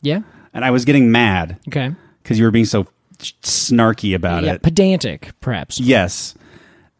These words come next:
Speaker 2: And I was like, "No, it's basically a tree. I'm just gonna call it a tree." And you, and you were like, "No, I don't think you can call it."
Speaker 1: Okay, okay.
Speaker 2: So it feels like you have moved more toward the center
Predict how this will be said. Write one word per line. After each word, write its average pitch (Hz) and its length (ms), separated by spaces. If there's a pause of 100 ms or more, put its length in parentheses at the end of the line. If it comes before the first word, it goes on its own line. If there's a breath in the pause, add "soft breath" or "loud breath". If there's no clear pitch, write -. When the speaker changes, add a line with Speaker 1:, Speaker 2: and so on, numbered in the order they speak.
(160)
Speaker 2:
And 131 120
I 131 60
was 135 180
like, 135 240
"No, 156 220
it's 147 180
basically 151 600
a 127 60
tree. 98 480
I'm 120 160
just 135 180
gonna 143 140
call 123 200
it 117 60
a 104 40
tree." 104 300
And 95 80
you, 101 160
and 107 180
you 107 100
were 107 80
like, 104 120
"No, 220 120
I 262 100
don't 202 160
think 214 120
you 208 60
can 185 160
call 214 200
it." 175 180 (580 loud breath)
Speaker 1:
Okay, 147 400
okay. 269 340 (120)
Speaker 2:
So - 220
it 147 80
feels 277 500
like 185 240
you 185 160
have 185 180
moved 170 480
more 156 260
toward 165 320
the 143 80
center 98 680